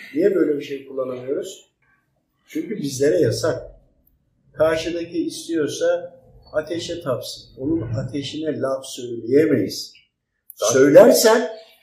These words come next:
Speaker 1: o da senin,
Speaker 2: Onların
Speaker 1: e,
Speaker 2: ilahını
Speaker 1: yaratıcına,
Speaker 2: küfür edersiniz,
Speaker 1: onların
Speaker 2: siz de
Speaker 1: ilahını,
Speaker 2: onların
Speaker 1: evet. Olursa
Speaker 2: edersiniz.
Speaker 1: o da seninkine
Speaker 2: Sizin
Speaker 1: küfür etme kısas hakkı doğuyor.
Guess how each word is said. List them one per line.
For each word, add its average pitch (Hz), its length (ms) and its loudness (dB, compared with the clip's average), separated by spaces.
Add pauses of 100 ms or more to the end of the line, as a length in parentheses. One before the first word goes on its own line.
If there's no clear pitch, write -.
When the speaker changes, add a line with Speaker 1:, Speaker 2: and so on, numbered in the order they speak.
(880)
Speaker 1:
o 123 180 -8
da 143 100 -2
senin, 143 760 -6 (800)
Speaker 2:
Onların 104 440 0
Speaker 1:
e, - 60 -2
Speaker 2:
ilahını 104 300 0
Speaker 1:
yaratıcına, 143 380 4
Speaker 2:
küfür 143 160 2
edersiniz, 139 360 2
Speaker 1:
onların 165 180 2
Speaker 2:
siz 165 100 0
de 151 80 4
Speaker 1:
ilahını, 160 400 4
Speaker 2:
onların 156 340 2
Speaker 1:
evet. 107 240 -2 (240)
Olursa 185 480 4
Speaker 2:
edersiniz. - 240 0 (120)
Speaker 1:
o 135 180 -4
da 196 60 2
seninkine 160 420 0
Speaker 2:
Sizin 202 440 0 (240)
Speaker 1:
küfür 147 500 -8
etme 190 640 -4 (420)
kısas - 580 2
hakkı 165 460 0
doğuyor. 151 460 2